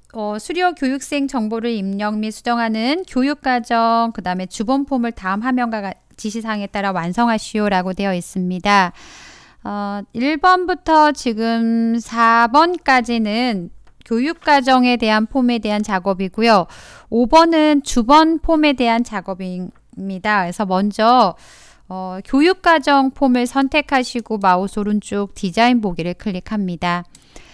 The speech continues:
첫 번째, 폼의 레코드 원본을 교육과정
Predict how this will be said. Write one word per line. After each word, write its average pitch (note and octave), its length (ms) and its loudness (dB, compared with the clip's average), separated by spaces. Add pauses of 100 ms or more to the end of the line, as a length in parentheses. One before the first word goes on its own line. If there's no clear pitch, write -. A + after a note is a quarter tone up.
(460)
첫 - 240 -14
번째, C4+ 760 -2
폼의 F4 360 -2
레코드 C#4 500 -4
원본을 A#3 1000 -2
교육과정 B3+ 920 -4